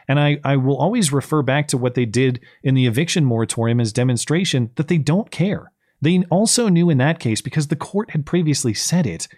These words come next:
and they didn't care, and they did it anyway because they think, "Well, if we can do what we want for, like, a month or two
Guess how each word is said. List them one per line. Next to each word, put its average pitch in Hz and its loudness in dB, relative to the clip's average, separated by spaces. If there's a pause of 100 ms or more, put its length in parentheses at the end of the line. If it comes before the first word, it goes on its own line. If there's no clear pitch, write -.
(400)
and 139 2
they 147 2
didn't 220 0
care, 165 0
and 156 2
they 131 2
did 151 0
it 151 2
anyway 139 2
because 113 -4
they 117 0
think, 117 -4
"Well, 156 0
if - -8
we 185 0
can 170 2
do 139 2
what 135 0
we 127 0
want 117 -2
for, 120 -6
like, 104 -2
a 104 -4
month 101 -4
or 123 0
two 135 0